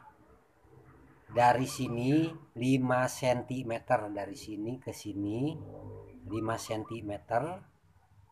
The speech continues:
Ngitungnya dari atas ini ke kawat ini cukup lima sentimeter. Kemudian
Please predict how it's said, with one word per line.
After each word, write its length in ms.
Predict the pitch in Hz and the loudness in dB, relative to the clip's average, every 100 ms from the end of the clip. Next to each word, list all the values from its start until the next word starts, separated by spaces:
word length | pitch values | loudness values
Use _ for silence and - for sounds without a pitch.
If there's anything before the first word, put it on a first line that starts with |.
| _ _ _ | _ _ _
Ngitungnya 640 | 120 120 - 131 131 139 143 | -6 -4 0 2 6 6 6
dari 400 | 135 120 117 139 | 6 6 4 2
atas 720 | 113 113 - 123 123 123 - - | 0 0 0 4 4 4 -2 -8
ini 320 | 113 127 131 - | -4 -4 -4 -6
ke 480 | 120 120 131 131 - | -2 0 0 -2 -4
kawat 480 | 117 113 110 - | 0 2 0 -2
ini 240 | 113 117 131 | -6 -6 -6
cukup 480 | - 123 - 131 117 | -8 -8 -8 -8 -6
lima 320 | 110 110 110 | -4 -4 -8
sentimeter. 880 | - 101 98 104 98 98 - 123 143 - _ _ _ _ | -10 -10 -10 -14 -14 -14 -4 -4 -4 -14 _ _ _ _
Kemudian 880 | - 131 143 127 151 180 165 127 107 | 0 4 4 6 8 8 6 2 -4